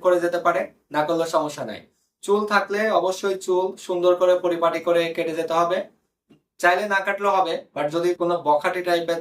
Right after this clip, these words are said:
চুল থাকে, মানে বখাটি স্টাইলে চুল থাকে, তাহলে সেই চুলগুলাকে অবশ্যই একটু সুন্দর করে নিতে হবে,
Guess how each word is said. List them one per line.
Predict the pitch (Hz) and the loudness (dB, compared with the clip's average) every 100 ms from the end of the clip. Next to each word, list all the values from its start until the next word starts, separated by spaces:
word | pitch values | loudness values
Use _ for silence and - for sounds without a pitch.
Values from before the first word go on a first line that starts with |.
| - | -4
চুল | 165 156 | -4 -4
থাকে, | 151 113 107 | -4 -8 -10
মানে | 127 139 | -10 -4
বখাটি | 143 160 160 160 | -2 0 -2 -6
স্টাইলে | 165 156 151 | -6 -6 -4
চুল | 156 147 | -6 -6
থাকে, | 151 147 - - _ _ | -8 -8 -10 -14 _ _
তাহলে | - 170 180 | 0 2 2
সেই | 190 185 | 0 0
চুলগুলাকে | 190 180 185 185 175 | 0 2 2 2 2
অবশ্যই | 165 175 190 180 | 0 -2 -4 -4
একটু | 175 - | -4 -6
সুন্দর | 156 160 160 | -4 -2 0
করে | 170 170 | 0 0
নিতে | 170 | 0
হবে, | 170 | 2